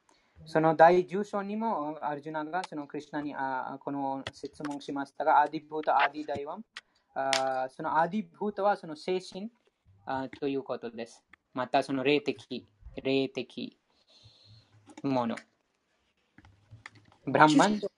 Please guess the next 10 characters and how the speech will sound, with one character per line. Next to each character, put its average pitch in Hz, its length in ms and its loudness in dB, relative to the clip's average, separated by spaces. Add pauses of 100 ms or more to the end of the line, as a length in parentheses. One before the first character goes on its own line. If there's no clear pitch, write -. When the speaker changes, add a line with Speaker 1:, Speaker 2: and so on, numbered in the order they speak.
Speaker 1:
た-、 - 140 -4 (880)
Speaker 2:
十、 294 140 4
十 302 220 4
章 185 340 0 (160)
で - 80 -18
す - 160 -6
ね。 208 180 -12 (320)
Speaker 1:
う 151 60 2
ん、 135 260 -2
た-、 - 160 2